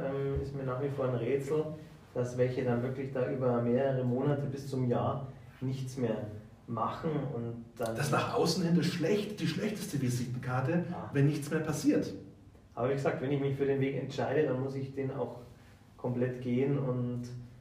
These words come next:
Speaker 1: früher war es, wie gesagt, die Homepage, ja, das ist mittlerweile Standard fast.
Speaker 2: Ja.
Speaker 1: Manche auch, haben auch heute noch keine, aber das, das gehört einfach dazu, ja.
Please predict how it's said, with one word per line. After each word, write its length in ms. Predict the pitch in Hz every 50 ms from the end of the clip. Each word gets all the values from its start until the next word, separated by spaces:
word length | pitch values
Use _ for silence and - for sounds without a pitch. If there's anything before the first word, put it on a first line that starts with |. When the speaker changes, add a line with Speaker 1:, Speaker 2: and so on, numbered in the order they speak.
| - - - - - - - - - - - -
Speaker 1:
früher 260 | - 151 190 214 214
war 140 | 185 180 180
es, 120 | 185 180 180
wie 60 | 170
gesagt, 280 | 165 - 180 175 -
die 100 | 160 143
Homepage, 420 | 135 156 180 - 170 185 202 202 - -
ja, 200 | - 147 175 180
das 180 | - - 143 151
ist 140 | 151 143 143
mittlerweile 540 | 143 139 139 123 120 123 123 120 120 120 120 - - -
Standard 540 | - - - - 123 127 156 170 180 190 -
fast. 440 | - 160 160 180 - - - - 110
Speaker 2:
Ja. 420 | 101 95 - 139 170 170 - - - - - - - -
Speaker 1:
Manche 480 | 143 127 127 123 - 131 127 123 123 - -
auch, 200 | 117 117 - - - - - - - - - - - - - - - - -
haben 120 | 123 127
auch 180 | 143 - - -
heute 200 | 135 147 - 190
noch 180 | 180 180 180 - 147
keine, 460 | 151 151 156 170 180 180 180 - - - - - - - - - - - - -
aber 280 | 120 120 120 120 117
das, 380 | 117 120 117 - - - - -
das 140 | - - -
gehört 320 | 127 120 123 123 120 -
einfach 300 | - - - 131 123 120 -
dazu, 360 | - - - - 202 220 - -
ja. 100 | -